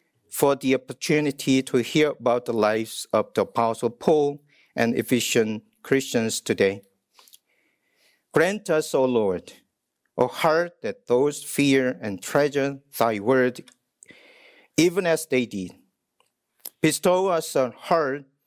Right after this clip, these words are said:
that assign values for Thy invisible kingdom as they did. As we unfold Thy word, O Lord, Thou dost open the heavens, and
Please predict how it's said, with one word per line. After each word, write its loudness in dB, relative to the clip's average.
that 2
assign -2
values 0
for 2
Thy 0
invisible 0
kingdom 2
as -2
they -2
did. -6
As 0
we 2
unfold -2
Thy 0
word, 2
O -4
Lord, 0
Thou 0
dost 0
open 0
the 0
heavens, -4
and 0